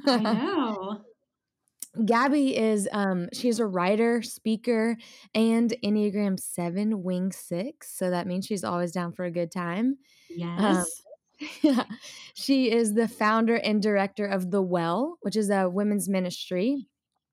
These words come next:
Speaker 2: in southeastern Kentucky, where she's from. And she runs a national campaign called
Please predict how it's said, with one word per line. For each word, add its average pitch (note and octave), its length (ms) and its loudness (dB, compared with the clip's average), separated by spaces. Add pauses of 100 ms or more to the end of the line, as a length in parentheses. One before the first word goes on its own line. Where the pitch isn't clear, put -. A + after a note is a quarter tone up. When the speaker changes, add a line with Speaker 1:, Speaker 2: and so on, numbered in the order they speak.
(180)
Speaker 2:
in A3 180 2
southeastern F#3+ 600 0
Kentucky, F3+ 460 -6
where F3 160 -4
she's F3 200 -12
from. E3+ 400 -6 (500)
And C4 480 4
she - 280 -2
runs F3+ 380 0 (140)
a G3+ 80 -2
national F#3+ 500 -2
campaign F#3+ 540 -4
called F3+ 260 -4